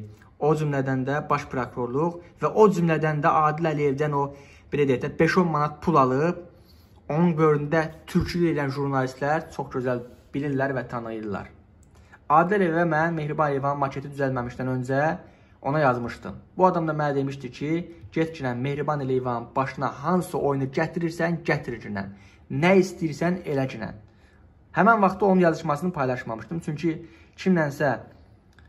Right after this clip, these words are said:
yazışıramsa, həmən yazışmanı paylaşmağı sevmirəm. Amma bu günlərim Adil Əliyev məcbur etdi ki, mən bu videonu çəkim, paylaşım. Azərbaycan hakimiyyəti Mehriban Əliyevanın söyülməsində yaxından, uzaqdan iştirak edən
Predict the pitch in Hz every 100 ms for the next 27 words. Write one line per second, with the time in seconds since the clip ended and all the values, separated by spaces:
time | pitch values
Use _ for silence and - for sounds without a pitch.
0 | _ 143 156 151 180 190 190 135 156 170
1 | 147 139 143 156 143 123 - 135 131 135
2 | 113 107 107 - - _ _ - - 165
3 | 185 196 190 175 151 135 113 98 - _
4 | _ 135 156 170 160 151 143 139 147 135
5 | 139 131 127 131 151 175 - - - 147
6 | 147 147 135 127 123 123 - 143 127 110
7 | 107 110 101 - - _ _ _ _ -
8 | _ _ _ _ 151 165 160 165 196 156
9 | 131 110 101 110 - - _ _ _ _
10 | _ - 147 170 180 208 202 185 170 160
11 | 170 170 - 160 156 151 151 147 151 147
12 | 165 147 107 - - - _ _ _ 151
13 | 170 170 175 180 185 170 160 156 156 -
14 | - - - 170 160 143 165 175